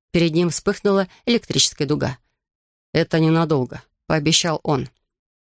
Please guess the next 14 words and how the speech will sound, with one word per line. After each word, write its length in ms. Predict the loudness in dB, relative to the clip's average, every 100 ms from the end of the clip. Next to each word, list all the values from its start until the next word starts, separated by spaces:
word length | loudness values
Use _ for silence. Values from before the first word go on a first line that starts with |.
| _ _ _ _ -2
Она 220 | 0 2
не 120 | 2
ответила, 460 | 0 0 0 2 2
ещё 220 | 2 2
не 120 | 0
понимая, 420 | 2 2 2 2 0
каким 320 | -2 2 2
образом 420 | 2 0 0 0
и, 40 |
главное, 360 | 2 2 2 2
зачем 500 | 0 0 0 0 0
хозяин 460 | 0 0 2 0 0
книжного 440 | 0 0 2 0
магазина, 580 | 2 2 0 0 0